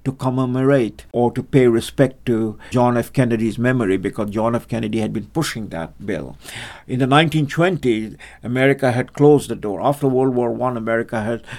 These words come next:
closed the door to open immigration. Prior to World War One, America had a period of open immigration when the great numbers of Europeans came, including Jews, from the Pale of Settlement came. You know, this was the big bulge. And then came the closure.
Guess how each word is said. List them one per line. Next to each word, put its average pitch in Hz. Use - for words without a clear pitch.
closed 139
the 120
door 110
to 113
open 110
immigration. 104
Prior 190
to 165
World 143
War 127
One, 117
America 123
had 123
a 117
period 147
of 120
open 123
immigration 117
when 117
the 117
great 151
numbers 131
of 110
Europeans 113
came, 110
including 107
Jews, 104
from 113
the 107
Pale 113
of 107
Settlement 98
came. 73
You 104
know, 110
this 131
was 135
the 117
big 107
bulge. 104
And 117
then 143
came 131
the 120
closure. 107